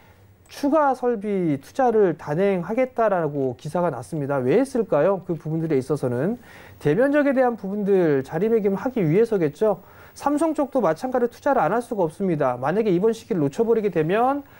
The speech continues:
아마 대면적 부분들에 있어서는 중국 시장, 중국 쪽에 뺏기지 않을까라고 좀 판단이 돼요.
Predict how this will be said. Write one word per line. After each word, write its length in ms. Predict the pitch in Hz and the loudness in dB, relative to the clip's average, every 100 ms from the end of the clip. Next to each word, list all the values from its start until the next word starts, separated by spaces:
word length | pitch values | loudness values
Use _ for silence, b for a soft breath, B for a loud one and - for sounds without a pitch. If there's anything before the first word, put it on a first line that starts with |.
| B - | B -6
아마 280 | 139 196 226 | -2 0 -2
대면적 520 | 180 160 254 277 277 | -4 -4 -2 -2 -4
부분들에 400 | 240 240 220 196 | -4 -2 0 0
있어서는 640 | 156 185 185 214 220 131 117 | 0 -2 0 2 2 0 -4
중국 320 | 180 202 240 | -2 -2 -2
시장, 380 | - 233 214 165 | 0 0 0 -2
중국 320 | - 202 240 | -6 -4 -4
쪽에 280 | 233 196 190 | -2 -2 -2
뺏기지 380 | 269 - 302 | -4 -2 0
않을까라고 460 | 220 160 175 196 165 | 0 0 0 0 -2
좀 140 | 147 | -4
판단이 420 | 139 220 220 196 165 | -8 -6 -2 -2 -2
돼요. 300 | 135 151 | 0 0